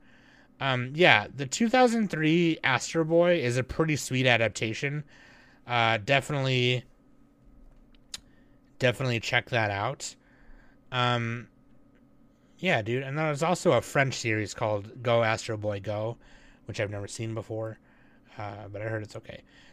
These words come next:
Shinka no Mi anime reveals visual cast staff teaser video in October premiere.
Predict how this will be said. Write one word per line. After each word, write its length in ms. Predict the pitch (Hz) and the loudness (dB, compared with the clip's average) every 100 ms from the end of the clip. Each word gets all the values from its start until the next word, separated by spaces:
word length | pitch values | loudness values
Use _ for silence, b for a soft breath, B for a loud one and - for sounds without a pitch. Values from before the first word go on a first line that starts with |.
| - | -8
Shinka 500 | - 214 220 220 202 | 0 4 6 6 6
no 160 | 170 | 2
Mi 300 | 151 151 156 | 2 2 0
anime 500 | - 127 131 131 127 | 2 0 2 2 2
reveals 600 | 117 107 113 110 110 98 | 0 -2 0 2 0 -2
visual 380 | 110 131 131 127 | -2 -2 2 0
cast 340 | - 127 117 - | 2 0 0 0
staff 200 | 113 107 | 0 0
teaser 240 | 175 151 | -4 -2
video 200 | 139 135 | -2 -2
in 60 | 117 | -2
October 400 | 101 - 170 156 | -4 -2 -2 -2
premiere. 460 | 160 156 147 147 | 0 2 2 0